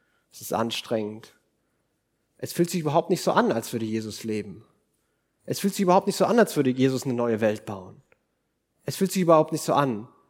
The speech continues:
als würde ich frei sein. Und doch kann dieser Paulus sagen in diesem letzten Satz, „Aber das Wort Gottes kann man nicht in Fesseln legen.“ Ist ganz egal, wie ich mich fühle.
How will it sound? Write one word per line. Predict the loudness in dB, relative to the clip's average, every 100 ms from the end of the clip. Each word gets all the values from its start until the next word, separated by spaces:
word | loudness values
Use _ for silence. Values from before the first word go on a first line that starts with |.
| _
als | -10 -6
würde | -4 -4
ich |
frei | -4 0 0
sein. | 0 -6 -10 -16 _ _ _ _ _ _ _ _ _ _ _ _
Und | -4 0
doch | 0 2
kann | 0
dieser | 2 0
Paulus | 2 4 4 2 2
sagen | 2 2 0
in | -2
diesem | -2 0
letzten | 2 2 -2 0
Satz, | 0 0 -6 -14 _ _ _ _ _ _ _ _ _ _ _ _ _ _ _ _ _ _ _ _ -20 _ _ _ _ _ _ _
„Aber | 0 0
das | 0 -2
Wort | 0 2
Gottes | 2 0 0 -10 -12 -20 _ _
kann | -6 -4
man | -2
nicht | -4 -6 -8
in |
Fesseln | -10 -10 -10 -10
legen.“ | -8 -10 -12 _ _ _ _ _ _ _ _ _ _ _ _ _ _ _ _ _ _ _ _ _ _ _ _ _
Ist | -8 -2
ganz | 0
egal, | 4 4 4
wie |
ich | 0
mich | -8
fühle. | -6 -2 -2 -2